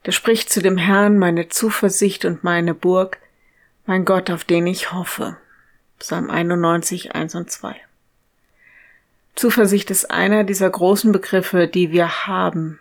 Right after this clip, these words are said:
vielleicht gar nicht mehr so oft benutzen, zumindest nicht als Substantiv in unserer Alltagssprache. Es ist das Gegenteil von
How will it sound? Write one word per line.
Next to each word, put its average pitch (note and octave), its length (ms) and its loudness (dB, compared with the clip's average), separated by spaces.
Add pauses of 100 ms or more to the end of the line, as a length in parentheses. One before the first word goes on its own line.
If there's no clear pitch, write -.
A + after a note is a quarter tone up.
(160)
vielleicht F3+ 380 -4
gar F3+ 120 2
nicht F3 220 -4
mehr F3 140 -2
so F3+ 340 4
oft - 300 -4
benutzen, F#3 560 0 (500)
zumindest F#3 560 2
nicht F3+ 320 -2
als D#3 220 -2
Substantiv F#3 800 -2
in E3 120 -2
unserer D#3+ 320 -4
Alltagssprache. E3+ 960 -4 (1300)
Es - 140 -2
ist A3+ 140 2
das B3+ 200 0
Gegenteil G#3+ 720 2
von F#3+ 380 -6